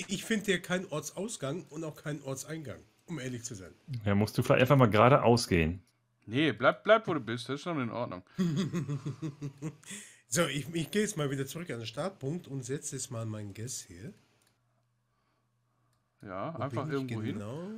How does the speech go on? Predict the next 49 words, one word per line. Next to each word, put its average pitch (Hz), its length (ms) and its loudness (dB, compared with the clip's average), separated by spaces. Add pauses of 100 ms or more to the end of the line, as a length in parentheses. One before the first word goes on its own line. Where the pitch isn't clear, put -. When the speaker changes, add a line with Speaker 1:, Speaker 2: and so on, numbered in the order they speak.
Speaker 3:
Wieso, 123 180 -2
willst 147 120 0
du - 80 0
schon 139 80 4
Speaker 1:
Da - 20 -2
Speaker 3:
Schluss 151 300 -6
Speaker 1:
bin - 60 -8
Speaker 3:
machen, 175 140 2
Speaker 1:
ich. 170 160 4
Speaker 3:
oder 170 160 4
was? 147 120 0 (460)
Speaker 1:
<laughs> - 360 -20
Nö, 165 260 4
Speaker 3:
Das 294 140 4
Speaker 1:
nö, 262 60 0
Speaker 3:
sieht 190 140 0
Speaker 1:
das 208 80 4
Speaker 3:
aus 214 160 10
Speaker 1:
ist - 60 -4
Speaker 3:
wie 202 40 2
ein 190 60 6
Speaker 1:
jetzt 151 80 0
wieder 101 120 -4
Speaker 3:
Kreisverkehr 208 720 2
mit 196 260 -2
durchgehender, 208 480 -2
doch, - 220 -16
das - 160 -16
ist - 220 -14
der 175 100 -8
doch, 104 240 -18
aber 104 180 -10
wo 104 80 -10
geht 131 180 -10
denn 127 100 -6
die 92 100 -12
Straße - 440 -12
ab? - 160 -16 (1200)
Hä? 117 240 -4 (480)
Speaker 1:
Ich, 143 140 -6
ich, 151 340 -4
ich 143 180 -8
will 190 140 0
euch 165 140 -4
ja 151 100 -4
nicht 147 140 -6
unter 120 440 -6
Druck 139 240 -10
setzen. - 380 -14